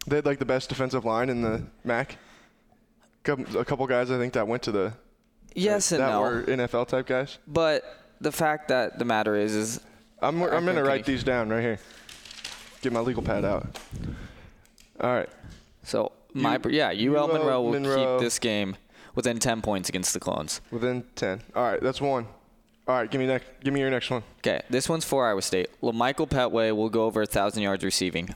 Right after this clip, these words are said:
Speaker 2: I tweeted about this. I had some, not, no one really, like, pushed back on it at all.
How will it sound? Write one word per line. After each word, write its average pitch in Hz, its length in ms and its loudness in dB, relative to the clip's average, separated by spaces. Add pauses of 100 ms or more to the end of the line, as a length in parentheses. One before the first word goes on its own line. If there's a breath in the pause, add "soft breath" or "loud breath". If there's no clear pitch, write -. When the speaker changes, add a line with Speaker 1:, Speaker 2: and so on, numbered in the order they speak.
Speaker 2:
I 104 100 2
tweeted 151 380 2
about 156 260 2
this. 156 400 0 (160)
I 113 60 0
had 123 340 2
some, 120 400 0 (760 loud breath)
not, 208 180 2
no 175 120 2
one 240 160 0
really, 170 240 4
like, 135 160 0
pushed - 260 -2
back 104 260 0
on 95 160 2
it 90 120 2
at 90 80 2
all. 95 260 0